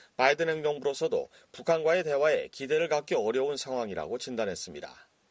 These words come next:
북한 비핵화를 목표로 하고 있는 바이든 행정부로선 북한과의 협상이 이루어진다고 해도 실익을 얻기 힘들다는 게 김 교수의 설명입니다.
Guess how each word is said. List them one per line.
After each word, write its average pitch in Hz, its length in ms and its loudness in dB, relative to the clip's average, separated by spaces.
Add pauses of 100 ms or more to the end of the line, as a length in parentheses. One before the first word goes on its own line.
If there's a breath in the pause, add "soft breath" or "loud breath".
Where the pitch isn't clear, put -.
(360 soft breath)
북한 156 360 0
비핵화를 160 580 0
목표로 139 400 0
하고 131 240 2
있는 139 240 -4
바이든 127 380 2
행정부로선 113 800 -4 (240 soft breath)
북한과의 160 500 2
협상이 156 320 -2
이루어진다고 131 640 0
해도 - 260 -4 (240 soft breath)
실익을 165 500 0
얻기 123 360 -2
힘들다는 147 560 -2
게 76 160 -4
김 123 180 -8
교수의 113 320 -4
설명입니다. 95 580 -8